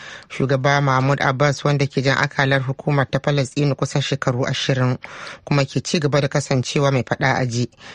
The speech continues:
shi ne ya sanar da sabuwar gwamnatin a wani ƙudurin shugaban ƙasa a yau Alhamis.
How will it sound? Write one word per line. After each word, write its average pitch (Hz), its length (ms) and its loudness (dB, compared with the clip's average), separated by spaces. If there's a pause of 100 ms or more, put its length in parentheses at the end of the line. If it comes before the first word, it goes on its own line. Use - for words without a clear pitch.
shi - 180 0
ne 131 120 4
ya 127 60 2
sanar 135 280 2
da 127 180 2
sabuwar 127 380 0
gwamnatin 135 560 2
a 120 40 2
wani 131 200 2
ƙudurin 131 360 2
shugaban 127 400 -2
ƙasa 147 380 0
a 139 40 0
yau 127 160 2
Alhamis. 123 720 -2